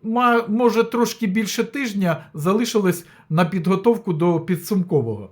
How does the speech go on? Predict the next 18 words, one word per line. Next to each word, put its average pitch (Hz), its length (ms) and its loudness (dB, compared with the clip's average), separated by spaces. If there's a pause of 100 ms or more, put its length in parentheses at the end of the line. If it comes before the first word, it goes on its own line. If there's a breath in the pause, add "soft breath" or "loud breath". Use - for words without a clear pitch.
(400 loud breath)
Тут 262 280 2
будуть 214 420 2
зливи, 196 920 2
друзі, 156 460 4
починаючи 233 800 0
з 175 100 -4
однієї 208 360 2
восьмої, 196 580 2
будьте 233 680 4
обережні. 190 920 2 (720 soft breath)
Тому 269 480 0 (180 soft breath)
я 208 160 2
хочу 254 360 -4
взяти 208 600 -2 (160 loud breath)
все, 269 260 -4
що 240 280 0
можна 226 360 2
плюсове 208 840 0